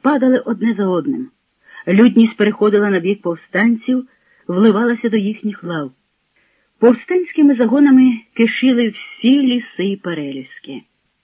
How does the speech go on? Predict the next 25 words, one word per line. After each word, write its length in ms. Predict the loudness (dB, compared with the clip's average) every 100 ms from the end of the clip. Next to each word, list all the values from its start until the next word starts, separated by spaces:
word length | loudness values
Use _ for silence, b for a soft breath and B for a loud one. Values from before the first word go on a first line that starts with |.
| _ b b b -2
Панів 340 | 2 2 0
знищували 480 | -2 -4 -4 -4 -2
не 100 | -4
тільки 400 | -4 -6 -4 -6
на 160 | -4 -4
бойовищах, 840 | -4 -4 -2 -4 -4 -4 -6 -8 _ b b b
а 140 | -2
всюди, 380 | -2 -2 0 0
куди 440 | -2 -4 -2 -2
діставали 640 | -2 -4 -6 -8 -4 -4 -6
чати 360 | -6 -8 -6 -6
народних 460 | -6 -6 -8 -6
месників. 600 | -4 -4 -8 -16 -16 -18 _ _ _ _ _ _ _ b b b
Раніше 540 | 0 2 2 0 -2
князь 320 | -6 -2 -2 -4 -4
тримався 640 | -4 -4 -6 -6 -6 -6 B B
осібно 560 | -4 -4 -4 -4 -2 -4
від 160 | -2
магнатів. 640 | -4 -6 -10 -12 -16 -20 -20 _ _ _ _ _
Тепер 300 | -8 -2 2
намагався 580 | 6 4 4 -2 -2 -4
діяти 540 | -4 -2 -2 0 -2 -2 B -12
заразом 600 | -6 -4 -4 -4 -6 -6
із 220 | -14 -8
ними. 360 | -2 0 0